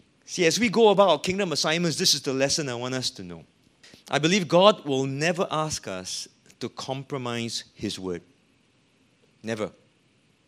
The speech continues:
God was not asking Joseph to compromise, to say, "Never mind lah, this one we just bend the rules a little bit for Mary."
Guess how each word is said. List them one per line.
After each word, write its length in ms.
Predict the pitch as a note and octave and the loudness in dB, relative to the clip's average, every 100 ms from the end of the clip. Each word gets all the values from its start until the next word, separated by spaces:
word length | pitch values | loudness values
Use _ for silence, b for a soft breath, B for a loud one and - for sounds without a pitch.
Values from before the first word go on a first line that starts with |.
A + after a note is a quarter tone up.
| _ B B B | _ B B B
God 260 | A2+ D#3+ A3 | 0 4 4
was 180 | F#3 D3+ | 4 0
not 160 | G3 | 2
asking 440 | E3+ F#3 - G3 F#3 | 2 0 0 -2 0
Joseph 680 | C3+ E3 D3+ G#2+ G2 G2+ - | 0 0 0 -4 -6 -6 -8
to 120 | A#2+ | -8
compromise, 720 | A#2 - C3+ C3+ C3+ C#3 C#3 | -6 -6 -6 -6 -4 -2 -2
to 80 | A#2+ | -2
say, 120 | D3 | -4
"Never 260 | E3+ A3 B3+ | 0 0 -2
mind 360 | A#3 A#3+ A#3+ | -2 -4 -4
lah, 160 | A#3+ A3+ | -2 -4
this 260 | G3+ G#3 G3+ | -4 -4 -4
one 220 | A3 G#3+ | -2 -2
we 140 | E3 | -4
just 560 | D#3+ G3 - - - C3 | -2 0 -2 -4 -8 0
bend 300 | F#3 G3 G3 | 2 4 4
the 120 | D#3 | 4
rules 440 | D3 F3+ F#3 F3 | 4 2 2 2
a 60 | C#3+ | 0
little 260 | C3+ D#3 C3 | 0 0 0
bit 220 | C#3+ D3+ | 0 -2
for 240 | - A#2 | -4 -4
Mary." 400 | G#2 G#2 G#2+ G#2 | -2 -4 -4 -4